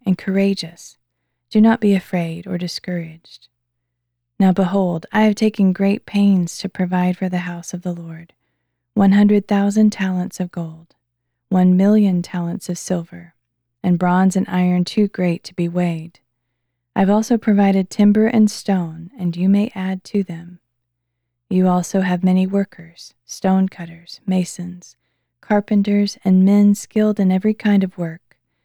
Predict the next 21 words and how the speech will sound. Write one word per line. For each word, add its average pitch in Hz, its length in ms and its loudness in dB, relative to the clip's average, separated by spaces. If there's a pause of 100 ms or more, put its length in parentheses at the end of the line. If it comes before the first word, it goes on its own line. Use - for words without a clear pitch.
(260)
in 185 180 2
gold 180 280 2
and 185 180 2
silver, 208 640 -2
bronze 175 360 -4
and 175 140 -4
iron, 180 460 -8 (480)
craftsmen 180 640 -6
beyond 180 360 0
number. 175 460 0 (580)
Now 196 100 2
begin 226 400 4
the 214 80 2
work, 170 460 -14 (420)
and 185 120 4
may 185 120 4
the 185 140 0
Lord 185 280 0
be 180 120 -6
with 175 280 -8
you. 165 180 -18